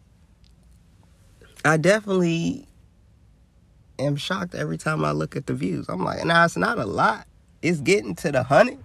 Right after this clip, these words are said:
Don't worry about it." But the fact that it's even double digits, <laughs> you know what I'm saying? Like, I appreciate that. Uh, you know what I'm saying? We gotta grow, though. Share my stuff. 'Cause anytime I share stuff,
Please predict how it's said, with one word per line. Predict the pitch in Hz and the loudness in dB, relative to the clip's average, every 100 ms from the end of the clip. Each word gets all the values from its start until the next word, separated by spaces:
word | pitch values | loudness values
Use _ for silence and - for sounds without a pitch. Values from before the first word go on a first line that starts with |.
| - | -4
Don't | 127 196 | 0 2
worry | 160 190 247 | 6 6 4
about | 208 170 180 | 0 -4 -4
it." | 185 - - - - | -6 -16 -20 -20 -14
But | 120 131 185 165 - - | 0 4 4 4 -6 -6
the | 160 | -4
fact | 156 185 233 - | -2 -4 -6 -4
that | 180 | -2
it's | 170 170 - - - - - | -2 -4 -8 -20 -20 -20 -6
even | 170 165 151 | -2 2 2
double | 147 143 135 | 2 2 0
digits, | 120 156 151 - - - - - | 0 -2 -4 -12 -16 -16 -8 4
<laughs> | |
you | 190 240 | 6 8
know | 269 247 247 247 | 6 6 4 4
what | 233 220 | 2 0
I'm | 208 185 139 | 0 -2 -4
saying? | - - 139 226 226 214 - - - - | -8 -8 -6 -6 -8 -14 -18 -20 -20 -8
Like, | - 151 | 2 4
I | 170 220 147 | 6 4 2
appreciate | 175 196 226 - 170 160 156 - | -2 -4 -4 -4 -2 -2 -2 0
that. | 151 117 - - _ - | 2 2 -2 -14 _ -6
Uh, | 135 135 | -4 -2
you | 143 | -2
know | 151 | 2
what | 151 | 2
I'm | 156 | 0
saying? | - 156 | -4 -2
We | 156 | -2
gotta | 180 175 143 | 0 0 0
grow, | 113 151 208 - | -2 -2 -2 -4
though. | - - - _ _ _ _ _ | -4 -6 -12 _ _ _ _ _
Share | - - 190 | -6 2 2
my | 214 190 190 | 4 2 0
stuff. | - 101 113 98 - - _ _ - _ _ - | -4 -6 -6 -8 -16 -20 _ _ -20 _ _ -2
'Cause | 147 151 | 0 4
anytime | 185 226 214 202 190 | 2 2 4 4 4
I | 185 | 2
share | 185 - 180 180 | 0 0 0 0
stuff, | - 160 165 170 | -4 -6 -4 -6